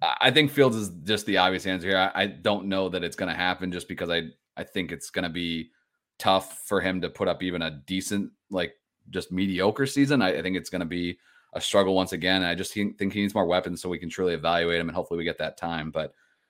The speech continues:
um, I, it was really tough looking at this one 'cause I was kinda looking at, like, even just rankings and kinda seeing with these guys. It just feels like so many guys are just kinda stuck, you know, where they're at. And that's why, like, I, and I,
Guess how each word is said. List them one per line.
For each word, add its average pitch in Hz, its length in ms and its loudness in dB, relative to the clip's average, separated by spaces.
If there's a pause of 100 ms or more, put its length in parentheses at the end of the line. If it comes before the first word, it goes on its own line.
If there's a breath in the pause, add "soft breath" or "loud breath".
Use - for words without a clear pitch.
(160)
um, 85 480 2 (260)
I, 113 120 6 (200)
it 120 60 6
was 139 180 8
really 185 200 4
tough 113 260 2
looking 110 180 2
at 113 60 0
this 120 160 0
one 120 140 0
'cause 104 80 -4
I 104 60 2
was 98 100 -2
kinda 117 180 0
looking 104 240 2
at, 98 80 -2
like, 92 200 -2
even 90 200 -6
just 80 160 -10
rankings 98 520 -2
and 87 140 -8
kinda 92 200 -4
seeing 92 120 -8
with 92 100 -4
these 87 100 -8
guys. 92 180 0
It 90 80 -4
just 82 200 -10
feels 95 180 -2
like 87 120 -4
so - 240 -4
many 95 220 0
guys 87 540 -2 (400)
are 92 120 2
just 92 200 -4
kinda 87 260 0
stuck, - 680 -2 (480)
you 92 120 -2
know, 85 100 0
where 87 220 0
they're 85 160 0
at. 85 200 2
And 87 60 -4
that's 95 200 -2
why, 95 420 4
like, 85 420 -4
I, 92 240 2 (640)
and 90 160 -4
I, 90 60 -2